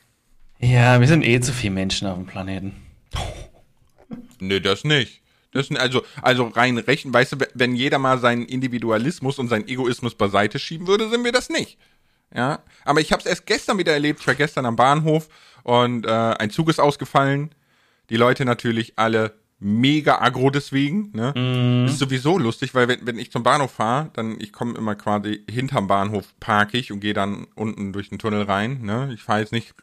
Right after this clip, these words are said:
Speaker 2: in den Hauptbahnhof vorne oder so. Und da kannst du halt die Gleise schon sehen. Seit dem neun-Euro-Ticket ist das wie die Sardellen, Alter. Ja, das ist einfach,
Speaker 1: Ja.
Speaker 2: du erkennst nichts mehr.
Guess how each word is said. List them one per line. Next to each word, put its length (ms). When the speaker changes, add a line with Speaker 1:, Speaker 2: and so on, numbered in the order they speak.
Speaker 2:
in 120
den 120
Hauptbahnhof 420
vorne 280
oder 160
so. 160
Und 200
da 80
kannst 260
du 80
halt 160
die 80
Gleise 360
schon 180
sehen. 200
Seit 240
dem 120
neun-Euro-Ticket 720
ist 200
das 200
wie 520
die 320
Sardellen, 800
Alter. 360
Ja, 220
das 180
ist 140
einfach, 200
Speaker 1:
Ja. 80
Speaker 2:
du 80
erkennst 440
nichts 460
mehr. 380